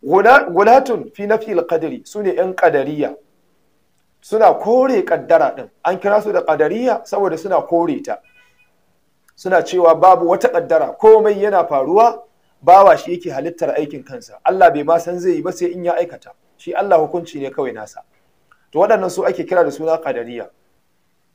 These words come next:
To, wanda ya fara bayyana da wannan mugun aƙidar shine Ma'bad Al-Juhani. Aƙida ce ta kafirci, duk wanda ya ƙudure wannan, kafiri ne, arne.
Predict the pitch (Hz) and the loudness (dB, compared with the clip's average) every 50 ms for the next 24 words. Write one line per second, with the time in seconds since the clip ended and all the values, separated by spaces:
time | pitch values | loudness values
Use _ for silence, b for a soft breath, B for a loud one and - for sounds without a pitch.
0 | _ _ _ _ _ _ _ _ _ _ _ _ - 165 151 139 135 196 254 285 | _ _ _ _ _ _ _ _ _ _ _ _ -10 -8 -6 0 4 4 4 4
1 | 277 - 233 202 208 214 208 - 220 220 247 269 277 269 240 175 165 180 160 156 | 2 2 4 4 4 4 2 -2 -2 2 4 6 6 6 4 4 2 0 0 0
2 | 160 190 190 185 165 156 139 156 180 175 165 160 165 170 151 160 160 143 127 - | -2 0 2 2 2 2 0 -2 -2 -2 -2 -4 -4 -6 -6 -6 -6 -6 -6 -10
3 | - 196 - 147 127 - 185 170 147 143 139 175 180 - 170 165 160 _ - 139 | -14 -14 -14 -14 -14 -14 -18 -14 -12 -6 -2 0 0 0 -2 -8 -10 _ -12 -14
4 | 127 127 - 127 _ 110 _ _ _ _ _ _ _ _ _ _ _ _ _ _ | -14 -16 -20 _ _ -20 _ _ _ _ _ _ _ _ _ _ _ _ _ _
5 | _ _ _ _ - 139 139 - 202 208 190 175 170 170 - 175 170 - 185 175 | _ _ _ _ -8 -8 -6 -6 -2 0 0 0 0 -2 -8 -8 -4 2 2 0
6 | 170 180 185 175 - - 135 135 185 185 - 226 240 233 202 185 180 175 - 240 | 2 0 -6 -8 -8 -10 -10 -10 -10 -6 -2 -2 -2 0 0 -4 -2 0 -2 0
7 | 196 220 196 185 185 190 202 214 226 220 185 - _ _ _ _ _ _ _ - | 0 2 2 4 4 2 2 0 -4 -8 -10 -12 _ _ _ _ _ _ _ 0
8 | - 190 196 196 190 175 165 180 170 160 - 143 160 160 143 127 110 | 4 4 4 4 2 -6 -8 -8 -8 -6 -2 -2 -2 -2 -2 -12 -16